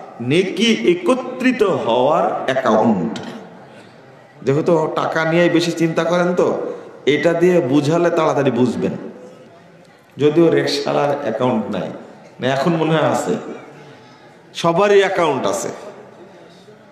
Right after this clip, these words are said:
তো অ্যাকাউন্টটা ঠিক না করে আপনার টাকা জমা দেওয়ার জন্য যাওয়ার দরকার নেই। এটা হলো আকীদা।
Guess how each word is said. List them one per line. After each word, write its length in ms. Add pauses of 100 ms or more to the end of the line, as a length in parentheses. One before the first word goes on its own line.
(600)
তো 320 (1600)
অ্যাকাউন্টটা 1160 (840)
ঠিক 360
না 360 (100)
করে 520 (720)
আপনার 540
টাকা 440
জমা 240
দেওয়ার 280
জন্য 320
যাওয়ার 300
দরকার 720 (320)
নেই। 120 (1600)
এটা 160
হলো 200
আকীদা। 600